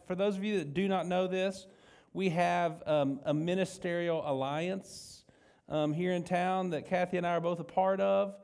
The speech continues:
um, which we gather with other preachers. We haven't as much lately, but w-, we're getting into it. And, um,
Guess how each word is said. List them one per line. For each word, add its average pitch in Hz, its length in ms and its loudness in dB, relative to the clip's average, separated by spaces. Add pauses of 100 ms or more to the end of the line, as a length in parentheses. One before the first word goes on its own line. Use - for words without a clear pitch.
(360)
um, 147 200 2
which 160 300 -4
we 165 160 -2
gather 170 320 2
with 165 200 -2
other 180 400 0
preachers. 190 680 -4
We 160 120 -4
haven't 170 340 0
as 156 160 -4
much 170 260 -4
lately, 185 280 0
but 180 140 0
w-, 143 240 -8
we're 160 120 -8
getting 160 260 -4
into 170 320 -4
it. 175 240 -4
And, 147 280 0 (480)
um, 139 500 0